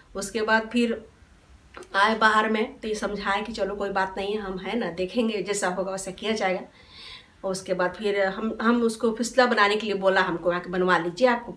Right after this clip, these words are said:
वहाँ डायलिसिस की ज़रूरत नहीं है, यहाँ नहीं कराएंगे।" हमको पटना जाके कराना है। फिर हम पटना आए,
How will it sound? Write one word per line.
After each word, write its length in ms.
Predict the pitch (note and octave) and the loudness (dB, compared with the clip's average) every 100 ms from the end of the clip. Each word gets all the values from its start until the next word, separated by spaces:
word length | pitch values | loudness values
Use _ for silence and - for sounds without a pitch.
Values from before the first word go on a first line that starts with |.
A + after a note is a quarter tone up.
| - | -12
वहाँ 200 | E3 D#3 | -8 -6
डायलिसिस 420 | D3+ D3+ F3 - | -6 -6 -6 -6
की 80 | - | -6
ज़रूरत 180 | F3+ D#3+ | -4 -6
नहीं 200 | G#3 B3 | -4 0
है, 80 | B3+ | 2
यहाँ 200 | A3 G#3+ | 2 0
नहीं 120 | G3 | -2
कराएंगे।" 520 | F#3 F3 D#3 F#3+ C#4+ - - - | -2 -4 0 4 4 2 -10 -6
हमको 220 | A3+ A3+ B3 | 0 6 6
पटना 360 | A#3 A3 A3+ | 6 4 2
जाके 220 | F#3+ F3+ | 4 0
कराना 340 | F3 E3 D#3 D#3 | 0 -2 -2 -4
है। 240 | D#3 D3+ - - - - - - - - | -8 -12 -18 -20 -20 -20 -20 -20 -20 0
फिर 160 | B3 B3 | 4 6
हम 240 | B3 B3+ | 6 4
पटना 400 | B3 A#3+ C4 B3 | 2 6 8 8
आए, 140 | A#3+ | 6